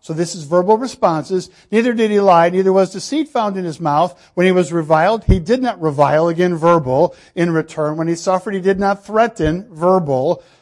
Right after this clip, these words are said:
uh, "but continued entrusting himself." So he's speaking of verbal responses to trials. First of all, we never speak deceitfully. Uh, we don't lie. "Neither was deceit found in his mouth."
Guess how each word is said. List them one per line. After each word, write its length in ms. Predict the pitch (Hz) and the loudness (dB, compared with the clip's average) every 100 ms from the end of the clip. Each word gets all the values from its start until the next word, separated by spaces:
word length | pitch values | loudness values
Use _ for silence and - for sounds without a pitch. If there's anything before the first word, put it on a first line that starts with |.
| _ | _
uh, 160 | 147 156 | 0 2
"but 180 | 170 170 | 2 0
continued 380 | 180 - 180 | -6 -2 -2
entrusting 420 | 185 180 214 - 175 | -4 -6 -8 -8 -12
himself." 380 | 147 160 120 | -8 -10 -10
So 100 | - | -8
he's 80 | 165 | -8
speaking 260 | - 277 254 | -4 -2 2
of 120 | 202 | 4
verbal 300 | 196 269 277 | 4 4 2
responses 640 | 240 - 233 240 - 160 | -2 -4 -4 -4 -6 -10
to 100 | - | -10
trials. 500 | 180 185 151 - - _ _ _ _ _ _ _ _ _ _ _ _ _ _ _ _ _ _ _ _ _ _ _ _ _ _ _ _ _ _ | -4 -2 -2 -6 -20 _ _ _ _ _ _ _ _ _ _ _ _ _ _ _ _ _ _ _ _ _ _ _ _ _ _ _ _ _ _
First 260 | - 226 220 | -2 -2 4
of 60 | |
all, 160 | 196 185 | 4 4
we 80 | 180 | 4
never 240 | 175 180 | 0 -2
speak 260 | 185 208 185 | -4 -8 -8
deceitfully. 640 | 185 - 180 - 131 110 _ _ - _ _ _ _ _ | -10 -8 -10 -8 -12 -12 _ _ -20 _ _ _ _ _
Uh, 120 | 160 | -8
we 340 | 202 220 190 165 | -8 -14 -4 -2
don't 200 | 185 180 | -2 -4
lie. 480 | 160 139 110 117 _ _ _ _ _ _ _ _ _ _ _ _ _ _ _ _ _ _ _ _ | -4 -4 -10 -18 _ _ _ _ _ _ _ _ _ _ _ _ _ _ _ _ _ _ _ _
"Neither 220 | 170 185 | -2 2
was 180 | 175 165 | 2 0
deceit 300 | 170 - 185 | -4 -10 -10
found 300 | - 165 156 | -6 -4 -4
in 80 | 151 | -4
his 160 | 131 120 | -6 -8
mouth." 360 | 123 101 _ | -12 -12 _